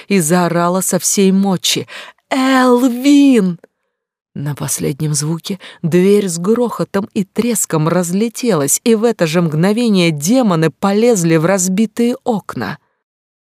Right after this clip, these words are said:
«Убить всех, кроме маленькой дряни!» Слышала я приказ Зохара. Я холодно улыбнулась. В этом приказе и есть его главная ошибка.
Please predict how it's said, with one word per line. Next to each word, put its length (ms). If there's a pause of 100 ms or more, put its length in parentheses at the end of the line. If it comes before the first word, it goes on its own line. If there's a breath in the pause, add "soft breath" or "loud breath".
(160)
«Убить 540
всех, 720 (240 soft breath)
кроме 500
маленькой 760
дряни!» 840 (360)
Слышала 800
я 180
приказ 480
Зохара. 680 (800)
Я 180
холодно 640
улыбнулась. 680 (180 loud breath)
В 40
этом 220
приказе 520
и 20
есть 360
его 120
главная 400
ошибка. 460